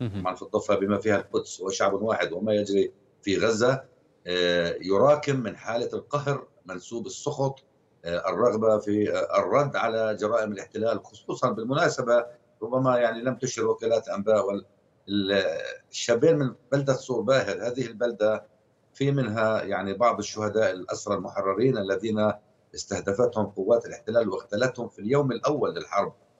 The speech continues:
Speaker 2: وأبعدوا على قطاع غزة.
Speaker 1: مهم.
Speaker 2: كما أن من بينها عدد من الأسرى الأطفال الذين أفرج عنهم مؤخرًا وتعرضوا لتنكيل شديد جدًا، جدًا من قبل قوات الاحتلال.
Speaker 1: مم.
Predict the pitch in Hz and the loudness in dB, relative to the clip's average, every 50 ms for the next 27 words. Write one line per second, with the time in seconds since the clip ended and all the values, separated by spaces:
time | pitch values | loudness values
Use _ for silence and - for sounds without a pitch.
0 | _ 92 107 117 - 117 113 107 107 98 92 101 101 98 - 87 - 95 90 - | _ -2 -2 0 0 0 0 2 2 2 4 2 0 0 -4 -6 -6 -6 -4 -4
1 | 87 87 76 73 71 67 - _ _ _ _ _ 131 120 110 113 117 120 117 123 | -4 -6 -6 -8 -10 -10 -12 _ _ _ _ _ -4 -2 2 2 4 2 2 2
2 | 131 131 123 120 117 117 117 113 104 131 131 120 113 113 110 101 85 104 127 127 | 0 0 2 0 0 0 -2 -2 -2 0 0 0 -2 -2 -4 -2 -2 -2 0 0
3 | 110 90 98 104 98 98 - 117 113 - 107 110 110 101 104 104 98 104 - - | -2 -2 -2 -4 -4 -4 -4 -6 -4 0 2 2 2 2 2 0 -2 -4 -6 -2
4 | - 131 131 120 110 98 85 90 95 98 95 104 110 104 104 101 107 - 107 95 | 2 4 4 6 4 2 0 -4 -6 -6 -4 -4 -4 -2 -2 -4 -4 -4 -4 -2
5 | 92 101 95 107 101 101 101 101 101 110 - - 98 107 107 107 104 - - _ | 0 0 0 0 0 -2 -2 -2 -2 -2 -2 -2 -2 0 0 0 0 -2 -8 _
6 | _ _ _ _ - 90 - - 90 92 120 131 123 127 - 113 117 117 107 104 | _ _ _ _ -8 -8 -4 -2 0 0 2 2 2 0 0 0 0 0 -2 -2
7 | - 107 101 98 - 131 135 123 113 101 - - 95 92 117 127 123 - - - | -2 -2 -4 -2 0 0 0 0 0 -2 -6 -6 -4 0 0 0 0 0 -2 -6
8 | 127 117 104 107 107 104 107 120 117 104 110 107 104 104 98 - 110 107 104 - | -8 -6 -4 -2 0 0 0 -2 0 2 2 4 4 2 2 2 2 2 2 2
9 | - - 98 98 87 - - - - - - 92 87 78 71 - - - _ _ | 0 0 2 2 2 2 0 -8 -16 -12 -2 2 2 2 2 2 -2 -12 _ _
10 | - 117 107 104 | -4 -4 -2 -2